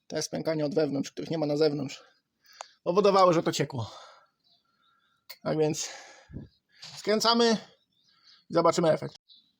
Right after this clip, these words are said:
Tak to wygląda po wymianie. Niestety jeden cybant jest trochę za długi,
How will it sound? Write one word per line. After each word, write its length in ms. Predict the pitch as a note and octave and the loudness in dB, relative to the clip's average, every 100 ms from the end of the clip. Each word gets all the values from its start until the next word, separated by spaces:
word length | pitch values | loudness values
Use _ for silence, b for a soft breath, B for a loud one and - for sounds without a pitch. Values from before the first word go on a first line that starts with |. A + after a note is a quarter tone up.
| _ _ - B B | _ _ -20 B B
Tak 140 | G3+ | -4
to 100 | G#3 | 0
wygląda 640 | G#3 G#3 G#3 F3 C#3+ B2+ B B B B | 2 4 4 4 2 2 B B B B
po 100 | D#3+ | -10
wymianie. 500 | D#3 D#3+ D#3 D3 C#3 - b _ _ - | -8 -6 -6 -6 -8 -12 b _ _ -18
Niestety 400 | - _ - E3+ | -18 _ -10 -4
jeden 240 | F#3 F3 | -4 -4
cybant 320 | E3+ F#3 F3 D#3 | -6 -2 -2 -4
jest 120 | D3+ | -10
trochę 180 | D#3 D#3 | -10 -8
za 120 | D#3 | -10
długi, 540 | D#3+ D#3 D#3+ D#3+ - | -10 -8 -8 -8 -14